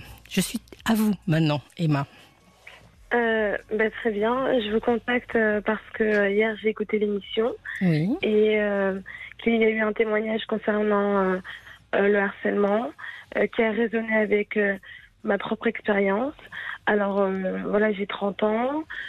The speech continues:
Speaker 2: Euh, je travaille, euh, dans une entreprise, euh, depuis, euh, deux ans. Et, euh, au début, euh, quand j'ai commencé à travailler, je m'int-,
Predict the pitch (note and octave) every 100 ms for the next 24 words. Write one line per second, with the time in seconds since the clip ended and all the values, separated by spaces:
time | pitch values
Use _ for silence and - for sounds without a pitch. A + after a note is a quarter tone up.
0 | - - G3 G3 - A3+ G#3 A3+ A3+ G#3+
1 | G#3 G3+ G3 G3+ G3+ - G#3+ - G#3+ G#3
2 | G3+ F#3+ F#3+ - - - A3 G#3+ - -
3 | G3 G#3 F#3+ F#3+ F#3 F#3 G#3+ G3+ G#3 C#4
4 | - - - - _ G#3+ G#3+ G#3+ G3 F#3
5 | F3 F#3+ G#3 G#3+ G3+ G3 A3 A3+ A3+ G#3
6 | G3 F#3+ F#3+ F#3+ F#3+ F#3 F#3 G3 - -
7 | A#3 A3 A3 G#3+ G#3 G3+ G#3 G#3 - G3+
8 | G#3 G#3 G3 F#3+